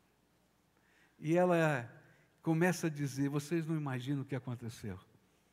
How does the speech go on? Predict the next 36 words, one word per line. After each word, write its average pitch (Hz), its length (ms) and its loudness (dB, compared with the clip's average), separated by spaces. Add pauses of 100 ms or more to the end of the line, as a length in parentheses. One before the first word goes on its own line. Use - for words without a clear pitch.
(640)
Eu 202 140 6
fui 202 260 -4
pro 156 220 -4
céu." 127 420 -4 (1900)
Eu 240 160 -2
fui 277 180 -4
pro 220 240 -4
céu. 196 340 0
E 214 60 -4
começou 277 440 -2
a 262 60 4
falar 233 680 4
das 226 260 4
visões 226 500 4
do 233 120 0
céu. 247 140 0
Ninguém 254 300 2
aguentava 233 540 4
segurar 220 360 2
a 226 60 2
mulher 196 320 0
lá, 185 220 2
depois 202 480 -4
de 190 80 -6
toda 214 260 -2
aquela 185 240 -4
cena, 190 380 -2 (260)
porque 226 260 2
ela 247 120 0
tava 233 240 -4
contando 269 1000 0
as 233 80 -4
suas 233 340 -6
visões 220 640 0
do 202 100 -2
céu. 175 400 -2